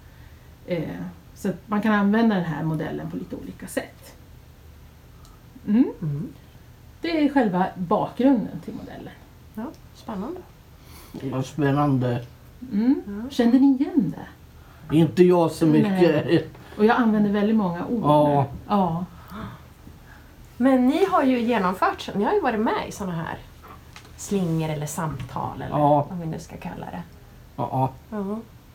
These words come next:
Speaker 2: Vad, vad tyckte ni då?
Speaker 3: Eh, jag tyckte att det var bra. Jag var ju med på alla,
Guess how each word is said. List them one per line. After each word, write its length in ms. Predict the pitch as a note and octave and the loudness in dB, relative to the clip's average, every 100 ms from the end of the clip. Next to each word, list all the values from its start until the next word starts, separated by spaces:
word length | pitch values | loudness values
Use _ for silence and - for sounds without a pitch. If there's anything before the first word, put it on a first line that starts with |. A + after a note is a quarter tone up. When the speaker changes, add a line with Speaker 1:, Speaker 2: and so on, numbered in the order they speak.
| - | -8
Speaker 2:
Vad, 160 | C#4 C4+ | -6 -6
vad 100 | C4+ | -6
tyckte 240 | C4 - | -8 -6
ni 100 | C4 F#4+ | -6 -6
då? 60 | E3+ D#3+ - - - - - - - | -12 -14 -20 -20 -20 -20 -20 -10 -4
Speaker 3:
Eh, 680 | C3 C#3 C#3+ C#3+ C#3+ C#3+ C#3+ | 0 2 4 4 4 4 4
jag 220 | E3 E3 | 4 2
tyckte 300 | D3+ - C#3+ | 0 0 0
att 100 | C#3+ | 2
det 60 | |
var 160 | C3 C3 | 2 2
bra. 420 | C#3 D3 C3+ B2 - - - - - - - - - - - - | 2 2 2 -2 -6 -20 -20 -20 -20 -20 -20 -20 -20 -20 -20 -4
Jag 160 | C3+ C#3 | 2 4
var 220 | C#3+ D3 | 4 4
ju 180 | C#3+ C#3+ | 4 4
med 340 | C#3 C#3 C3+ | 4 2 2
på 380 | C#3+ C#3 C#3 C#3 | 2 2 6 6
alla, 520 | C#3 C3+ C3+ C3+ B2+ | 6 4 4 4 0